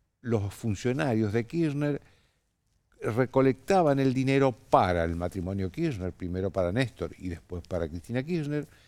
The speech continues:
y el otro, Carlos Wagner, cuenta cómo este club de la obra pública que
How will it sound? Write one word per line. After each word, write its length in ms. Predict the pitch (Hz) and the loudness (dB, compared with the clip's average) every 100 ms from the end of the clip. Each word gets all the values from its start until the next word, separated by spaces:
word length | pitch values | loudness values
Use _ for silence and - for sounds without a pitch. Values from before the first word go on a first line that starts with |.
| _ _ _ _ _ _ | _ _ _ _ _ _
y 180 | 180 185 | 6 6
el 140 | 196 | 8
otro, 400 | 214 147 135 135 - | 6 4 0 0 2
Carlos 260 | 147 151 | 4 4
Wagner, 440 | 139 113 101 120 - | 4 4 2 -2 -4
cuenta 480 | - 175 160 165 | 2 4 4 2
cómo 680 | 151 - 175 143 127 135 - - - | 2 4 6 6 4 2 -2 -14 -10
este 260 | 104 117 | -4 -4
club 320 | - 143 147 | 0 2 4
de 120 | 117 113 | 4 6
la 80 | |
obra 280 | 113 117 117 104 | 6 6 4 2
pública 520 | 156 143 92 90 80 | 2 0 0 -4 -10
que 180 | 80 | -12